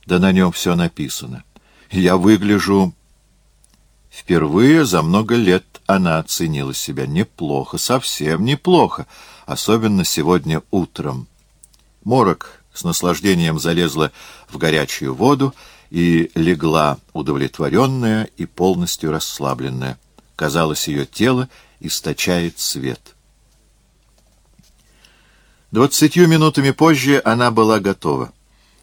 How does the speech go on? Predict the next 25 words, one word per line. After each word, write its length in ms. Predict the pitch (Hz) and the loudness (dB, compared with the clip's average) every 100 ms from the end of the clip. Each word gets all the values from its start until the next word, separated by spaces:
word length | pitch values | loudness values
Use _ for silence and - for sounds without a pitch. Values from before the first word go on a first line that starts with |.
| _ _ _ _ | _ _ _ _
Надев 380 | 101 110 160 - | 0 4 4 2
пуловер 600 | - 113 107 123 127 123 _ _ _ - | 2 6 8 6 4 0 _ _ _ -14
со 180 | - | -8
свободным 640 | 98 107 98 110 98 98 95 | -4 0 2 2 2 2 2
высоким 520 | 92 98 90 92 85 | 0 0 0 0 0
воротником, 640 | 85 - 87 - 90 82 - _ _ _ - | -2 -2 -6 0 0 0 -8 _ _ _ -6
который 380 | 82 92 90 | -2 2 2
скрыл 420 | - - 104 107 85 | 0 0 2 2 2
следы 440 | - 80 78 85 | -2 -2 2 2
от 160 | 76 - | 0 -4
поцелуев 600 | 82 - 80 80 69 80 | -8 -6 -2 -2 -4 -8
на 120 | 69 | -6
шее, 340 | - 120 127 _ _ _ _ _ _ - | 0 0 0 _ _ _ _ _ _ -4
Морок 680 | 87 147 175 175 - - - | 4 4 4 2 -4 -20 -14
спустилась 800 | - - 80 - 107 143 143 - | -12 -6 -6 0 2 2 0 -2
по 120 | 82 | -2
лестнице 600 | 73 90 - 104 - 90 | 2 0 -2 -8 -8 -10
в 80 | - | -8
кухню. 400 | 76 64 69 - _ _ _ _ _ _ _ | -10 -10 -12 -18 _ _ _ _ _ _ _
Шила 440 | - - 110 147 151 | -10 2 4 4 4
бросила 640 | 92 90 90 117 113 120 | 4 2 2 -2 -2 0
на 100 | 104 | 0
нее 320 | 82 78 76 | 2 2 0
странный 540 | - - 82 73 73 80 | -2 -4 -2 -2 -2 -6
взгляд. 360 | 71 69 64 | -4 -6 -6